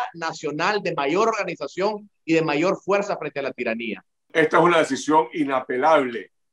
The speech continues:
Speaker 2: pero al mismo tiempo desacredita totalmente al Consejo Supremo Electoral. ¿Cómo afecta la inhibición al P R D, a la coalición nacional, a ustedes dos como candidatos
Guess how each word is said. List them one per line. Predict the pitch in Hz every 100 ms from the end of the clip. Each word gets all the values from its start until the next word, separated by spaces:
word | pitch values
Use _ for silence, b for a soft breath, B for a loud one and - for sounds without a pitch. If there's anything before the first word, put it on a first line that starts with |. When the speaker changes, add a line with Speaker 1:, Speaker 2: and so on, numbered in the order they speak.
| _ -
Speaker 2:
pero | 120
al | 113
mismo | 135 131 156
tiempo | 156 151 147 170
desacredita | 147 - 127 - 123 139 190 - 120
totalmente | 113 113 135 139 139 143 - 160 156 _ _
al | - 120
Consejo | 120 113 127 120 135
Supremo | 139 - 127 131 131 135 139
Electoral. | 131 135 131 139 139 175 160 123
¿Cómo | 131 131 139 147
afecta | 135 - 156 151 _ 160 156 156 _ _ _ _
la | 113 123 120 123 123
inhibición | 131 127 120 110 - 143 143 160 180 - _ _ _ -
al | 110 107
P | 127 135
R | 135 135
D, | 135 175 165
a |
la | 120 117
coalición | 117 107 123 139
nacional, | 143 113 131 185
a | -
ustedes | 113 - 139 156 -
dos | 147 185
como | - 113 113
candidatos | 117 107 110 147 151 165 160